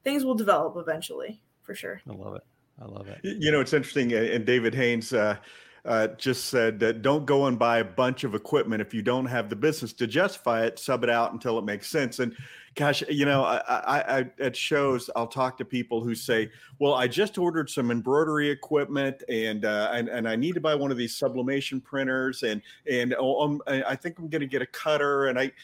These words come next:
Speaker 3: and I'm <laughs> like, "Slow down, slow down." <laughs> Because, you know, every time you talk to those folks, a year later, you see them again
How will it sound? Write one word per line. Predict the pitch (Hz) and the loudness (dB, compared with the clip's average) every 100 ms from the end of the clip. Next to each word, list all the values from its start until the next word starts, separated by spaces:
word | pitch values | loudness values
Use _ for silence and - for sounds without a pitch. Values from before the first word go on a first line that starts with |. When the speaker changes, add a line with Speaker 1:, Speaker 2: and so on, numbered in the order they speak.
| - - | -18 -4
Speaker 3:
and | 139 147 | 2 2
I'm | 139 | 2
<laughs> | 156 - | -2 -2
like, | 127 - - | -4 -6 -14
"Slow | - 135 139 | -6 0 2
down, | 143 120 87 - | 2 -2 -6 -14
slow | - - 120 | -6 2 4
down." | 123 113 117 - - | 4 0 -4 -6 -10
<laughs> | - - | -12 -4
Because, | 147 165 151 147 - | 2 4 4 2 -10
you | 156 147 | -2 0
know, | 147 | 2
every | 147 175 202 | 2 2 0
time | 175 151 | -2 -2
you | |
talk | 147 196 214 | -2 -2 -2
to | 165 | 2
those | 120 110 | 2 2
folks, | 117 113 113 - _ _ _ | 0 0 -2 -12 _ _ _
a | 139 | 0
year | 139 170 190 | 2 4 4
later, | 165 170 175 | 4 4 2
you | 131 120 | 2 -2
see | 123 143 139 | -2 0 2
them | 131 | 2
again | 127 117 127 156 180 | 2 2 2 2 -2